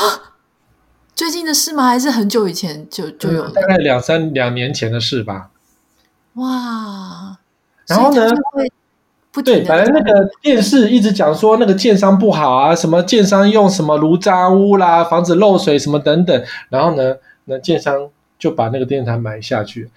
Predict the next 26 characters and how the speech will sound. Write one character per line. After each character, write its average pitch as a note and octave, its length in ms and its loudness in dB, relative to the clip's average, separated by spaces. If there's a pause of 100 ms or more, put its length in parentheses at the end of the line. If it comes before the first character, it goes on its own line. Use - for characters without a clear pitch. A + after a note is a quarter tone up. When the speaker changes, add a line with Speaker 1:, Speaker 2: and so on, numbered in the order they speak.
(300)
Speaker 2:
一 G#3+ 80 2
改， F#3 460 -4 (220)
连 G#3 280 0
主 F3+ 160 4
持 G#3 140 0
人 A3 100 4
都 A#3 80 4
说 B3+ 180 2 (140)
，“我 G3+ 80 2
跟 F4+ 100 2
你 D#4+ 120 4
讲 A#3 200 4
哦， C4 120 2
这 A#4+ 80 4
个 - 60 2
房 F#4 180 2
子 - 80 0
很 A#3 200 -2
棒 E4 180 4
哦， G4 120 4
有 C4 160 2
可 D#4+ 140 2
以 D#4+ 100 4
增 D#4+ 300 2
值 G#3 260 2
哦。” C4 480 4